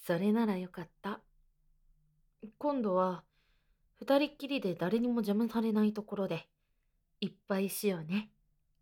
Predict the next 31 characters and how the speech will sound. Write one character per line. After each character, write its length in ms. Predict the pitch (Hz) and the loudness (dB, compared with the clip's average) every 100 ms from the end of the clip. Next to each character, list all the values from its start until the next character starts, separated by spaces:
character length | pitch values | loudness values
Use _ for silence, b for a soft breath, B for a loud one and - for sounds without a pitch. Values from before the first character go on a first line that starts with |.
| _ | _
<laughs> 40 | 269 254 277 - - _ _ _ b b b b b _ _ _ - | -2 -2 -2 -6 -16 _ _ _ b b b b b _ _ _ -2
今 120 | 311 | 2
日 40 | 269 | 4
は 280 | 175 143 147 | 2 0 -4
大 160 | 175 233 | -4 -4
変 200 | 285 302 | -4 -4
だ 80 | |
っ 100 | 302 | -4
た 100 | 240 | -2
ね。 320 | 165 160 160 - _ _ _ _ _ _ _ _ - | -4 -6 -10 -16 _ _ _ _ _ _ _ _ -10
ず 280 | 180 160 170 | -8 -6 -6
っ 20 | |
と 240 | - 233 240 | -4 0 4
お 60 | |
父 180 | 240 269 | 6 6
さ 160 | 269 190 | 6 -4
ん 80 | |
の 60 | 156 | -6
相 120 | 170 | -6
手 120 | 185 | -6
し 80 | 180 | -8
て 100 | 196 | -6
く 80 | 185 | -6
れ 120 | 180 | -6
て 100 | 175 | -4
あ 40 | 175 | -2
り 80 | |
が 120 | 233 247 | -2 -2
と 100 | 185 | -2
ね。 260 | 240 262 _ _ _ _ _ _ _ _ _ _ _ _ _ _ _ _ _ _ | -4 -4 _ _ _ _ _ _ _ _ _ _ _ _ _ _ _ _ _ _
え？ 240 | 180 277 | -4 -4